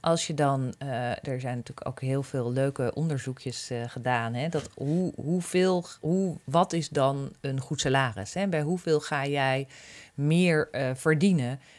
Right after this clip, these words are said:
Eh, en, en hoe vaak, en als jij meer gaat verdienen, in hoeverre gaat dan ook jouw geluk omhoog? En, ehm, kan je een soort salarisindicatie geven van, nou, als ik dit salaris,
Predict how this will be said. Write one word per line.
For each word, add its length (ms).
Eh, 440
en, 160
en 180
hoe 220
vaak, 520
en 220
als 120
jij 160
meer 200
gaat 180
verdienen, 360
in 100
hoeverre 340
gaat 240
dan 160
ook 160
jouw 200
geluk 440
omhoog? 640
En, 460
ehm, 540
kan 240
je 100
een 140
soort 440
salarisindicatie 1600
geven 160
van, 100
nou, 120
als 80
ik 120
dit 160
salaris, 520